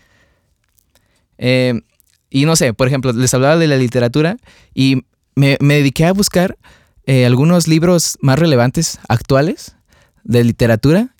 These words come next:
y, pues, me llama la atención a veces cuánto han tardado los autores para crear una saga bien chida. Por ejemplo, El Señor de los Anillos,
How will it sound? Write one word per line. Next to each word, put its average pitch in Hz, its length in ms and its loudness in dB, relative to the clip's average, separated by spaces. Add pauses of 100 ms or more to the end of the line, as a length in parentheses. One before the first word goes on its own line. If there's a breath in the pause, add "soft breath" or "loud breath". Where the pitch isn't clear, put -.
(160)
y, 127 200 0
pues, 127 200 -2
me 131 120 2
llama 156 180 2
la 196 60 4
atención 160 420 0
a 147 100 0
veces 165 260 0
cuánto 185 360 0
han 196 80 0
tardado 175 540 -2 (340 soft breath)
los 131 220 0
autores 151 440 0
para 127 280 -2
crear 127 260 0
una 151 160 0
saga 147 460 -4
bien 131 220 -2
chida. 113 340 -4 (180 soft breath)
Por 127 100 0
ejemplo, 123 360 -2
El 117 80 -2
Señor 143 280 -2
de 202 80 -2
los 196 180 -4
Anillos, 135 500 -6